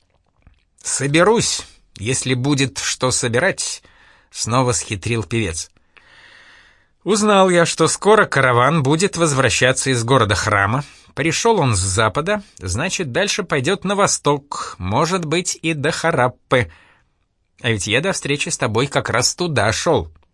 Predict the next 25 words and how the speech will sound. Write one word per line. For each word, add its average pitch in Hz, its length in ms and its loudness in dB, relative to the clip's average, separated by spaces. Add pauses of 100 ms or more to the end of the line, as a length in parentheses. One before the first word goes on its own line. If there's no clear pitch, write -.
(1700)
Кудим 165 460 0
слушал 135 520 -4
друга, 170 420 -2 (580)
и 113 100 -2
новая 190 420 4
волна 151 360 4
грусти 143 500 0
накрыла 117 480 2
его. 76 300 -6 (720)
И 98 100 -6
если 160 260 -2
недавно 139 580 0
он 127 120 -2
грустил 131 460 -2
по - 160 0
призрачной 120 800 -2
любви, 104 440 -4 (840)
то 165 100 -2
сейчас 208 280 0
вдруг 180 320 -2
понял, 160 380 0
что - 340 -2
этот 190 460 -4
неунывающий 170 880 0
певец, 123 840 -2